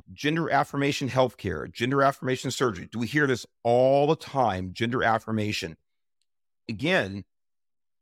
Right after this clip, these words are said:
I wanted to find out who the person is who spoke to these monkeys and found out that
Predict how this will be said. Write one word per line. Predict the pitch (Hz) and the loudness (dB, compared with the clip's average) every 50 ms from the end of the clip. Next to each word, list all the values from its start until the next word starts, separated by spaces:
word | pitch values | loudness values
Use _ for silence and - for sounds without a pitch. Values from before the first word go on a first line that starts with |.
| _ _ _ _ _ _ _ _ _ _ _ _ _ _ _ - | _ _ _ _ _ _ _ _ _ _ _ _ _ _ _ 0
I | 123 139 | 0 2
wanted | 151 196 202 180 | 4 4 2 2
to | 156 | 2
find | 131 - - 151 135 131 123 143 | 0 2 2 2 2 2 2 2
out | 143 127 107 98 - - | 2 2 2 0 -4 -6
who | - 143 165 | -4 0 0
the | 165 - | 0 0
person | - - - 170 170 160 - - 135 120 | -2 -2 0 0 0 0 0 -4 -4 0
is | 110 107 104 - | 0 0 0 -2
who | 123 110 | -4 -8
spoke | - - - 135 147 156 - | -8 -4 0 2 2 2 0
to | - 131 | -6 -8
these | 131 123 107 | -8 -8 -4
monkeys | 107 120 131 156 156 - - 98 95 92 - | 0 2 2 2 0 -2 -6 -10 -8 -6 -6
and | 104 95 | -8 -4
found | - 123 123 120 120 120 | 0 0 0 2 2 2
out | 127 117 110 104 | 2 2 2 0
that | - 113 107 | 0 -2 -2